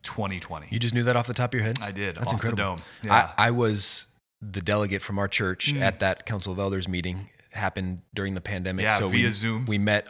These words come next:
Speaker 2: on Zoom.
Speaker 1: Ugh.
Speaker 2: I, I believe it was blizzarding here
Speaker 1: <laughs>
Speaker 2: in Sioux Falls
Speaker 1: Makes sense.
Speaker 2: because I remember sitting on a Zoom meeting all day for the Council of Elders
Speaker 1: Mm.
Speaker 2: meeting, and there are updates from, um,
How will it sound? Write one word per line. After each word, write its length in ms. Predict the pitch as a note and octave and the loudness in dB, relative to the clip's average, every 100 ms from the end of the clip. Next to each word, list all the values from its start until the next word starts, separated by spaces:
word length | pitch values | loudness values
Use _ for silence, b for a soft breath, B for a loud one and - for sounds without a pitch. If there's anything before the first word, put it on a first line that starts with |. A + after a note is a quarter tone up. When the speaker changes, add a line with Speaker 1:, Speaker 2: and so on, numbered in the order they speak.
| - | -4
Speaker 2:
on 200 | G2 F#2 | -4 -2
Zoom. 420 | F#2 A2 G2 G2 | 0 0 0 0
Speaker 1:
Ugh. 220 | G#2 G2 B B B _ | 0 -2 B B B _
Speaker 2:
I, 120 | A2 - | -4 0
I 60 | A2+ | -2
believe 260 | G#2+ F3 | 0 -2
it 80 | F#3+ | 0
was 120 | G#2 D#2+ | -2 -4
blizzarding 600 | D#2+ G2 A2+ A2+ F#2 F2 | -4 -2 0 0 0 -2
here 420 | F2 G#2 F2 E2 A#2 - | -4 -2 -2 -2 -4 -8
Speaker 1:
<laughs> 160 | - - | -14 -6
Speaker 2:
in 160 | G#2+ | 0
Sioux 200 | F#2+ - | 2 0
Falls 300 | F2 F#2+ F#2+ F2 | 0 0 0 2
Speaker 1:
Makes 140 | - | 0
sense. 280 | - E2+ - | 0 -2 -6
Speaker 2:
because 640 | - G2 G#2 F#2 F2 - - _ _ _ - | -4 -4 -2 2 6 6 4 _ _ _ -6
I 40 | |
remember 260 | G2 G2 F#2 | -4 -2 2
sitting 220 | E2+ G#2 | 2 2
on 260 | F#2+ F2+ F2 - _ _ _ | 0 -2 -4 -10 _ _ _
a 100 | G2 | -4
Zoom 260 | F#2 F#2 G2+ | -2 0 0
meeting 240 | F#2+ F2+ F2+ | 2 0 0
all 260 | F#2+ G2+ G2 | 0 2 2
day 240 | G2+ G2 | 2 0
for 100 | F#2 | 0
the 80 | F#2+ | -4
Council 280 | G#2+ F#2+ F#2 | -4 -4 -4
of 80 | E2+ | -4
Elders 460 | F#2 F#2+ F2 A2+ G2+ | -4 -2 0 2 0
Speaker 1:
Mm. 180 | F#2+ F#2+ | -2 -2
Speaker 2:
meeting, 420 | G2+ F2 E2 F2+ B B B B | -2 -2 -2 -6 B B B B
and 80 | A#2 | 0
there 80 | A#2 | 2
are 80 | G#2+ | 0
updates 360 | - F2 D2+ - | -2 -4 0 0
from, 320 | G2 F2 E2+ B B B _ | 0 -4 -6 B B B _
um, 380 | F2 D2+ D#2 | -6 -4 -6